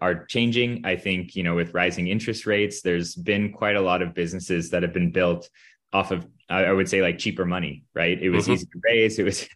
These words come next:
Speaker 1: <laughs> interest rates were low, easy to fund customers. And, um, I think companies with business models that relied on that, um, are, are, are, you know, just gonna be,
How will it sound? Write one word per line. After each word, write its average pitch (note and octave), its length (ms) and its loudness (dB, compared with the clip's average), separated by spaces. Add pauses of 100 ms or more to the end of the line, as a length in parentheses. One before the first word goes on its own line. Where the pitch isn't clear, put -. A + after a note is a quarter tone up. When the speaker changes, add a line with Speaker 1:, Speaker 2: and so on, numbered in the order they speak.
Speaker 1:
<laughs> - 180 -20
interest A2+ 300 -2
rates G#2 220 0
were F#2+ 100 2
low, A2+ 240 6
easy F#2+ 240 4
to F2+ 60 -2
fund A2+ 280 -4
customers. G#2 520 -4 (440)
And, F#2+ 540 2
um, F2+ 400 0
I G2+ 80 2
think A#2 400 -2
companies A2+ 560 -2
with F#2 240 0
business F#2+ 340 -4
models F#2 340 0
that - 180 0
relied E2+ 320 0
on G#2+ 160 -2
that, C#3+ 240 -4 (200)
um, E2+ 520 0 (440)
are, G#2 360 2
are, F#2+ 480 2
are, F2+ 400 2 (180)
you F#2 120 -4
know, D#2 200 -6 (160)
just - 300 0
gonna G2 200 2
be, F2+ 460 0